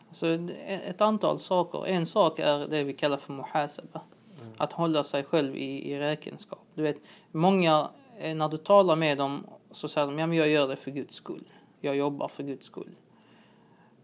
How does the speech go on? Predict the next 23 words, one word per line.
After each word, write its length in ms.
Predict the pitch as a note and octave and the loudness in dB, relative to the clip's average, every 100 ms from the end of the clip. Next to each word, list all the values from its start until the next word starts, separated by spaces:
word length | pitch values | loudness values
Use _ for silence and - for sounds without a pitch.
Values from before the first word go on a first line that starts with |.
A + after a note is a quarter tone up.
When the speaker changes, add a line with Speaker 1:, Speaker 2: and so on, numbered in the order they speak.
| _ | _
Speaker 1:
Bevisa 560 | - D3+ F#3 F3 - - | -10 -6 -6 -6 -6 -10
det. 120 | - - _ - _ _ _ - | -14 -20 _ -20 _ _ _ 0
Bevisa 420 | E3 A3+ G#3+ F3+ | 2 2 0 0
det 100 | E3+ | 0
för 160 | - | 0
dig 140 | E3+ E3+ | 0 0
själv 300 | - G3 D3 | 0 -2 -2
först 340 | - E3 - | -6 -8 -8
och 60 | E3 | -14
främst. 380 | - - - - _ _ _ - _ - | -12 -16 -16 -20 _ _ _ -20 _ 0
Hur 100 | F#3+ | 2
stor 340 | F#3+ - G3 | 2 2 4
del 280 | F#3+ G3 E3 | 6 6 6
av 200 | D#3 D3+ | 4 2
vinsten 520 | G3+ D#3+ - - D3+ | 0 0 -2 -4 0
du 140 | F3 E3 | 2 4
erhåller, 580 | F3 E3 D3+ C#3+ C#3 C#3 | 6 4 2 2 0 0
din 220 | E3 E3 | -2 2
lön 560 | E3+ E3+ C#3 C3+ C#3 D3+ | 4 4 4 0 -8 -2
du 140 | D#3+ | 0
erhåller 440 | D#3+ E3 D#3+ C#3 C#3 | 4 4 2 0 2
varje 340 | D3+ D#3 D3 | 4 4 2
månad, 500 | D3 D3 D3+ C3+ C3+ | 0 0 0 -2 -6